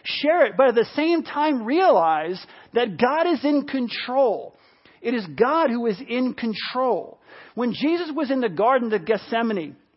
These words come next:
okay, right before he was gonna be crucified. So he's, he's, there's a, this anticipation. He goes to the Garden of Gethsemane, and he is now, and he's fully God and he's fully man. So he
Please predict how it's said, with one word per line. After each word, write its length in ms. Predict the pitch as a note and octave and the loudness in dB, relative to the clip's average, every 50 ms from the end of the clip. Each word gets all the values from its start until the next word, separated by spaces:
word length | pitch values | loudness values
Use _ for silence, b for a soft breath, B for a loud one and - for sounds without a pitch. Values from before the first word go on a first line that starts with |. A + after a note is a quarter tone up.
| _ - | _ -16
okay, 240 | F3 E3+ - G#3+ G#3+ G3 | -12 -6 -2 -2 0 2
right 220 | G#3 A3+ C#4+ - | 4 4 4 4
before 460 | D#4+ D4 - - C4 B3 B3 B3+ B3 | 2 0 2 4 4 4 6 4 4
he 120 | A3+ A#3+ A3+ | 2 0 -2
was 140 | A3+ G3 | -4 -2
gonna 200 | E3+ A#3+ A#3+ A3 | -2 0 0 0
be 140 | G3 G#3+ G3+ | -2 -4 -6
crucified. 720 | G3+ - - B3+ B3 - - G#3 - - E3+ D3 C#3 - - B B B B B B | -8 -8 -8 -8 -6 -4 -6 -4 -2 -2 -2 -2 -4 -8 -14 B B B B B B
So 140 | - A3+ A3+ | -2 0 0
he's, 160 | A3+ G3+ F3 | 0 -2 -4
he's, 320 | C4+ A3+ G3+ A#3+ A3 - B B B B | -4 -4 -2 -2 -2 -4 B B B B
there's 200 | - A#3 A#3+ G3 | 2 2 2 4
a, 100 | A3 A3 G#3+ - | 2 0 0 -2
this 160 | F#3+ G3+ - A#3+ - B3 B3 | -6 -8 -8 -8 -4 -2 0
anticipation. 760 | C4+ C#4 - - C4+ D4+ - C#4+ - - C4 C4+ - - A3 | 0 0 0 0 -2 -2 -2 -2 0 0 0 0 0 -2 -4
He 60 | F#3+ | 0
goes 240 | D3 G#3+ B3 C#4+ C4 | 2 4 4 4 4
to 60 | C4 | 0
the 60 | C4 | -2
Garden 300 | G#3+ G#3+ A#3 B3 A#3+ A#3 | 0 2 2 4 2 2
of 60 | G#3+ A3 | 2 0
Gethsemane, 540 | A#3 - - B3 A#3+ A#3 A3+ A3 A3+ G#3+ B B B B | 0 0 0 -2 0 0 0 -2 -2 -4 B B B B
and 160 | - G#3+ G#3 F#3 | -4 -4 -2 -2
he 160 | G#3 A#3 A3 | -2 0 0
is 180 | G#3+ F#3+ - B B B - | 0 0 -2 B B B -4
now, 100 | G#3 - - _ _ _ _ _ _ _ _ | -4 -4 -4 _ _ _ _ _ _ _ _
and 140 | B3 A#3 G3 | -4 -2 -2
he's 160 | G#3+ G#3 - - - | -4 -4 -8 0 2
fully 240 | B3 A#3+ C#4 D#4+ B3 | 4 4 4 4 4
God 420 | A#3 A3+ G3 F3+ E3+ E3+ F3+ A3 - | 6 6 6 6 4 2 0 -2 -4
and 120 | A3 F#3+ | -4 -4
he's 200 | G3 G#3 G3 - - | -4 -4 -6 -6 -2
fully 240 | - A3+ A3+ A3 G#3+ | 0 0 0 2 0
man. 320 | G#3+ A3 G3+ F3 D#3 D#3 - | 0 0 0 -2 -2 -4 -4
So 120 | G#3+ F#3 | -4 -4
he 200 | E3+ G#3+ A#3 A#3+ | -2 -4 -6 -6